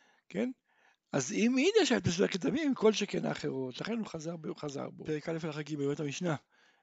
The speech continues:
"איזוהי בתולה", כמו שעליה דיברנו, "כל שלא ראתה אדם נידות כל ימיה, אפילו נשואה"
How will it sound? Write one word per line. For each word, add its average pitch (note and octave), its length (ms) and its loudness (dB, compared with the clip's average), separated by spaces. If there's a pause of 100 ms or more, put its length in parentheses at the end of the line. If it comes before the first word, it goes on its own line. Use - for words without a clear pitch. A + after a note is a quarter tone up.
(200)
"איזוהי E3+ 220 8
בתולה", C#3 480 0
כמו B2+ 220 -6
שעליה C#3 300 0
דיברנו, B2+ 520 -2 (500)
"כל A#3 180 6
שלא G#3 360 2
ראתה F#3 220 0
אדם F3+ 240 0
נידות E3 360 -2
כל - 220 2
ימיה, C#3 280 2
אפילו B3 260 0
נשואה" G#3 400 2